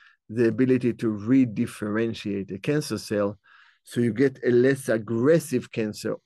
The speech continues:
over time, right? Not easy to do, but you see it, you know, where suddenly a patient P S A doubling time goes, becomes slower because the cancer became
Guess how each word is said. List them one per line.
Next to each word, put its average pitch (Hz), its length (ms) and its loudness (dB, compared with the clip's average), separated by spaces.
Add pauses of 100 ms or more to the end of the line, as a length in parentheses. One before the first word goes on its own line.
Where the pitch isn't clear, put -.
(140)
over 107 340 2
time, 113 400 -2
right? 104 220 -2
Not 117 180 0
easy 123 220 -2
to 117 140 -6
do, 165 140 4
but 113 200 -2
you 104 100 -4
see 127 340 0
it, - 160 -12
you 92 100 -10
know, 101 220 -8 (420)
where 104 120 -6
suddenly 104 420 0
a 95 40 0
patient 107 640 -4
P 113 100 2
S 104 140 -2
A 101 100 0
doubling 104 400 -2
time 104 260 -6
goes, 107 320 -4 (880)
becomes 113 380 -4
slower 135 560 4 (400)
because 104 300 -2
the 104 140 -2 (180)
cancer 139 340 0
became 107 360 -2